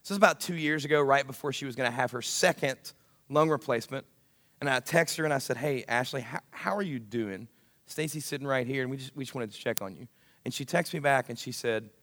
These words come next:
"Every breath is like I'm fighting for my life, and it's hell on earth." And she said, and then she ended and just said, "But still, I, I, I try to give praise to God." And I'm just like,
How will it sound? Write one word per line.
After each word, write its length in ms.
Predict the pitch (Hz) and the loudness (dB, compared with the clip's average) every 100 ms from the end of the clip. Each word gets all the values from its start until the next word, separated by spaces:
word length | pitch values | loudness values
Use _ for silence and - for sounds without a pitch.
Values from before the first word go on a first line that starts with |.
| _ _ _ _ _ _ - | _ _ _ _ _ _ 2
"Every 500 | 139 156 147 160 160 | 4 4 2 -2 -2
breath 680 | 143 117 123 127 104 98 - - _ _ _ - | -2 -4 2 4 4 -2 -16 -20 _ _ _ -10
is 140 | 113 | -6
like 240 | 123 117 110 | -2 -2 -4
I'm 160 | 104 | -8
fighting 500 | 104 - 131 120 123 | -10 -10 -6 -6 -6
for 160 | 113 117 | -12 -10
my 220 | 107 92 | -8 -8
life, 800 | 87 85 90 92 85 - - - _ _ _ _ _ _ - | -8 -10 -8 -8 -10 -14 -18 -20 _ _ _ _ _ _ -8
and 100 | 110 | -6
it's 300 | 101 92 - | -6 -8 -14
hell 460 | - - 101 92 | -14 -10 -6 -4
on 160 | 85 80 | -4 -10
earth." 500 | 80 - - - - _ _ _ _ _ _ _ _ _ _ _ - | -14 -18 -20 -20 -20 _ _ _ _ _ _ _ _ _ _ _ -14
And 100 | 101 | -10
she 100 | 123 | -8
said, 300 | - 107 98 | -4 -4 -4
and 100 | 104 | -6
then 60 | |
she 160 | 107 117 | -8 -6
ended 180 | 110 104 | -6 -6
and 120 | 101 | -10
just 160 | 95 - | -10 -12
said, 160 | 92 - | -12 -14
"But 160 | 101 - | -16 -12
still, 320 | - 101 92 | -6 -4 -4
I, 60 | 90 | -6
I, 60 | - - | -10 -16
I 40 | 90 | -14
try 160 | - | -8
to 80 | 95 | -8
give 120 | 90 | -8
praise 280 | 85 85 85 | -10 -10 -10
to 60 | - | -14
God." 120 | 80 - _ _ _ _ _ _ _ _ _ - | -20 -20 _ _ _ _ _ _ _ _ _ -14
And 80 | |
I'm 60 | 107 | -12
just 220 | 101 - | -10 -8
like, 220 | 98 - | -8 -8